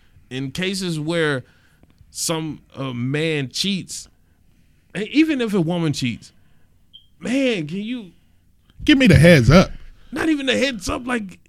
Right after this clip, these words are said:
Speaker 1: it should never get back to her. You should have that much respect of your woman to never let it get back to her.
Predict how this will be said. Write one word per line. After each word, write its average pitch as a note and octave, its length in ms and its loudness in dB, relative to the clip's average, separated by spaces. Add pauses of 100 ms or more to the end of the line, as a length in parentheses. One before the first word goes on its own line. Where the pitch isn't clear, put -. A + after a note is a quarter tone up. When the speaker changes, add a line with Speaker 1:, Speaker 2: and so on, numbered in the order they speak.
(440)
Speaker 1:
it A#2+ 80 -8
should D3 220 -2
never B2+ 460 -2
get A#2 200 -6
back A2+ 220 -14
to A2 80 -20
her. G2 140 -20 (440)
You E3+ 100 -6
should G3+ 120 2
have C3 200 0
that D3+ 200 -2
much E3 220 -4
respect - 600 -4 (280)
of A#2 160 -10
your C#3+ 220 -4
woman G3 600 -4 (300)
to G#2+ 180 0
never D3+ 500 -4
let A3 160 0
it D#3+ 60 -2
get D3 140 -2
back B2 200 -8
to G#2+ 100 -16
her. G#2 220 -18